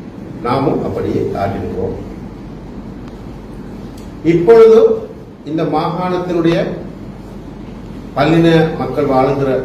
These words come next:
சூழலிலே தமிழ் மக்களுடைய எதிர்காலம், அவர்களுடைய அரசியல் அதிகாரத்தை தொடர்ந்து தக்கவைப்பது,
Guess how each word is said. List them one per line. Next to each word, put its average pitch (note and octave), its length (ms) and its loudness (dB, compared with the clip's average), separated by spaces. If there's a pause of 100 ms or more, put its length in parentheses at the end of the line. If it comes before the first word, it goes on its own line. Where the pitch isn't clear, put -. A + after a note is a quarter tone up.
(140)
சூழலிலே B2 460 -2 (2500)
தமிழ் F#3 220 4
மக்களுடைய G3+ 640 4 (680)
எதிர்காலம், F3+ 720 0 (840)
அவர்களுடைய E3 540 4 (340)
அரசியல் E3 680 2 (640)
அதிகாரத்தை D#3+ 720 2
தொடர்ந்து D3 300 2
தக்கவைப்பது, D3 680 4